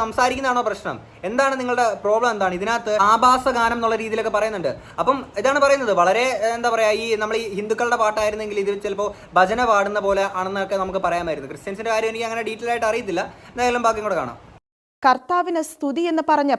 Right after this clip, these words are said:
Speaker 2: പാട്ടിറക്കി സാത്താന് സ്തുതി പാടുന്ന രീതി അവലംബിച്ചിരിക്കുന്നത് ക്രൈസ്തവ സമൂഹത്തിലെ പുതുതലമുറയെ വഴിതെറ്റിക്കാനും സമൂഹത്തിൽ തെറ്റായ സന്ദേശങ്ങൾ പ്രചരിപ്പിക്കാനും ആകണം. കെ-,
Speaker 1: അല്ല,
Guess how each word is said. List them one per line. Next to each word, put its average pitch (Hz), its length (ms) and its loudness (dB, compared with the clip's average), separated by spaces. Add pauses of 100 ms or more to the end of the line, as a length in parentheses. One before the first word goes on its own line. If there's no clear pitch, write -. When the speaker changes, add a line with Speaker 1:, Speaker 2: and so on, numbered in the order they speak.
Speaker 2:
പാട്ടിറക്കി 247 580 2 (360)
സാത്താന് 359 680 2
സ്തുതി 311 380 -2
പാടുന്ന 277 320 4 (100)
രീതി 220 260 -2 (220)
അവലംബിച്ചിരിക്കുന്നത് 247 840 0 (380)
ക്രൈസ്തവ 339 600 2 (120)
സമൂഹത്തിലെ 285 480 2 (160)
പുതുതലമുറയെ 269 880 2
വഴിതെറ്റിക്കാനും 262 720 2 (460)
സമൂഹത്തിൽ 349 520 0 (220)
തെറ്റായ 294 420 2 (160)
സന്ദേശങ്ങൾ 269 540 2 (120)
പ്രചരിപ്പിക്കാനും 277 760 0 (180)
ആകണം. 180 300 0 (260)
കെ-, 294 140 4 (720)
Speaker 1:
അല്ല, 302 140 8